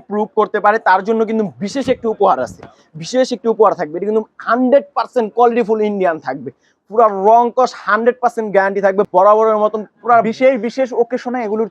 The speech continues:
Speaker 2: চাহিদা বেশি।
Speaker 1: চাহিদা বেশি, জি, জি ভাইয়া।
Speaker 2: আচ্ছা।
Speaker 1: সেলোয়ার থাকবে পুরো আড়াই গজ প্লাস। ওড়নাটার কথা যদি বলি, মাশাআল্লাহ, পুরো পাঁচ হাতি নামাজি ওড়না থাকবে এবং কি বোরিং এর কাজ করা থাকবে। পুরো ব-, ফুল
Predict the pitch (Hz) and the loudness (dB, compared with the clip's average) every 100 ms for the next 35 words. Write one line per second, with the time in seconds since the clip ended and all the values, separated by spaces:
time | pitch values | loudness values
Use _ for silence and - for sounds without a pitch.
0 | - 190 190 170 139 - 196 214 190 165 | 0 2 2 -2 -2 0 2 4 2 2
1 | 151 - 139 175 156 160 131 165 294 - | -2 -8 -10 -8 -8 -6 0 0 0 -4
2 | _ _ _ _ _ - - _ _ _ | _ _ _ _ _ -20 -20 _ _ _
3 | _ _ 220 214 220 220 208 220 233 - | _ _ 2 4 4 2 0 0 0 2
4 | 208 214 208 226 - 208 196 208 202 214 | 4 4 4 0 0 2 4 2 -2 -2
5 | 208 208 208 214 202 208 185 131 190 208 | 0 0 -2 -4 -4 -6 -8 -2 2 2
6 | 185 165 196 175 165 185 - _ _ - | 0 0 0 0 2 2 0 _ _ 0
7 | 202 - 185 196 214 233 214 196 196 185 | 0 2 2 2 2 -2 -2 0 0 0
8 | 190 196 185 196 175 185 214 226 226 208 | -4 -2 -2 -2 -2 -2 0 0 0 -4
9 | 147 170 180 220 220 190 190 - 185 185 | -2 2 4 2 -2 -2 -2 0 -2 -2
10 | 180 - 220 170 _ _ 160 208 214 - | -6 0 0 0 _ _ -2 -2 -2 -6
11 | 214 240 | -2 0